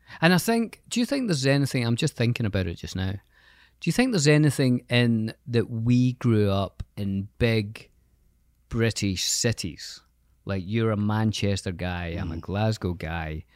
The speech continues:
Speaker 1: We sort of understood each other's music as we grew up. You know, we,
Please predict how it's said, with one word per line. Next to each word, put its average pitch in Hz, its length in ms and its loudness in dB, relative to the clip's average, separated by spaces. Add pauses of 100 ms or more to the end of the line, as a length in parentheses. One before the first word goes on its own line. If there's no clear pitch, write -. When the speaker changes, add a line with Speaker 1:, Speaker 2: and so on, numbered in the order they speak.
(240)
Speaker 1:
We 113 100 0
sort 147 300 4
of 127 120 0
understood 131 480 0
each - 240 -4
other's 101 760 -4 (840)
music 127 880 4
as 123 140 -2
we 120 100 -2
grew 123 360 2
up. 123 360 0 (600)
You 117 140 0
know, 113 200 2
we, 107 260 -2